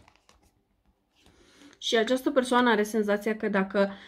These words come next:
reușește să îndrepte lucrurile cu voi, este ca și cum ar fi, m, ar lua viața de la capăt, s-ar simți iarăși puternic, s-ar simți iarăși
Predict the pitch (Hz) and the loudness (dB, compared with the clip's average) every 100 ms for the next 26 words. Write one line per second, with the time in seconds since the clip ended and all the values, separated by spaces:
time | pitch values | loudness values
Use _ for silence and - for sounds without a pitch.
0 | - - 208 202 240 247 262 233 208 226 | -12 -2 0 0 -2 -4 -4 -2 2 2
1 | 202 226 233 220 220 214 214 208 196 196 | 2 0 0 0 0 0 0 0 -2 -4
2 | 202 196 214 196 196 196 208 226 - 214 | -2 2 2 2 0 -6 -8 -10 -8 -6
3 | 196 - - 202 202 196 190 - 202 196 | -6 -8 -8 -6 0 0 0 -4 0 0
4 | 190 - 196 196 214 208 220 196 208 202 | 0 -2 0 2 2 2 2 0 0 0
5 | 196 190 190 190 190 - 196 196 196 190 | 0 -2 -4 -6 -6 -4 -6 0 0 2
6 | 196 196 247 269 262 208 190 202 196 190 | -2 -6 -4 -4 -2 -4 -4 -6 -4 -2
7 | 180 185 196 | 0 2 0